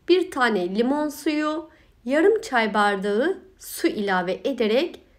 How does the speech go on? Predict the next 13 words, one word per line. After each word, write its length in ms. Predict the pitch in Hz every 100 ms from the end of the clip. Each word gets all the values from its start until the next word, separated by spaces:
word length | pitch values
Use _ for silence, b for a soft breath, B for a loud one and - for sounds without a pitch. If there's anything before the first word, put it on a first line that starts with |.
| b b -
unu 420 | 302 269 320 -
açıyorum 480 | 226 220 - 214 190
arkadaşlar. 640 | 185 180 190 190 190 180 - -
İyice 440 | 302 247 214 277
açıyorum. 640 | 214 214 - 214 196 311 - B B B
Hiçbir 320 | 370 370 - 226
şekilde 580 | - 208 196 190 190
topak 580 | - 285 269 269 - -
kalmasın. 840 | - 233 214 196 190 - 247 320 B B B
Pürüzsüz 600 | - 262 269 - 285 240
bir 80 | 202
şekilde 440 | 208 208 208 190 190
olmasına 800 | - 262 214 185 - 277 285